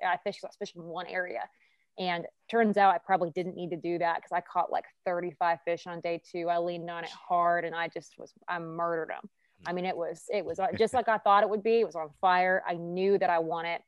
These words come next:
and just winning it. You know, the last thing I thought about was the fact that you know, I, I'd never really seen myself as, like, a female angler. I've always wanted just to be looked at as an angler,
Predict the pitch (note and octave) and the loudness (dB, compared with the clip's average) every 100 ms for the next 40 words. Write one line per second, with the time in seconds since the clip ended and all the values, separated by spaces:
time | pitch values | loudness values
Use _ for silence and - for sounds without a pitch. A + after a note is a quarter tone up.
0 | - F3 E3+ E3 D#3+ E3 _ - G3 G#3 | -10 -4 -2 0 -4 -8 _ -12 -4 -4
1 | F#3 F#3 A#3+ C#4 A#3 F#3 E3+ - _ _ | 2 4 6 6 2 4 2 0 _ _
2 | _ - F#3+ F#3+ F3 F#3+ C4+ - A3 F#3+ | _ -6 0 2 6 6 6 2 -2 0
3 | F3 F3+ F3+ F#3+ F3 E3 D#3 D#3 - F3 | 2 4 6 6 4 2 2 0 -2 -6
4 | - E3 F#3 E3+ - F3 E3 D#3+ - _ | -6 -4 2 2 2 2 2 0 -6 _
5 | - F3+ F3 E3 F#3+ F#3 G3 F#3 F#3 F#3+ | -10 -8 -6 -2 0 2 0 2 0 0
6 | F3+ F#3 F3 E3+ - - G3 F#3+ F3 E3+ | 0 -2 -2 -4 -8 -6 -4 -4 -6 -8
7 | - F3 E3+ F3 F3 E3+ - F3+ F3 E3+ | 0 2 2 0 -10 -10 -8 -6 -4 -4
8 | E3+ D#3+ - - _ E3+ F3+ F#3 F3 F3+ | -4 -6 -6 -8 _ -4 0 0 0 -4
9 | F3+ F3 F3 - F3+ F#3 E3 F3+ - F3 | -4 -4 -6 -8 -8 -4 -2 -4 -2 -4
10 | F3 F3+ - E3+ D#3+ E3 E3 | -4 -6 -10 -10 -4 -4 -4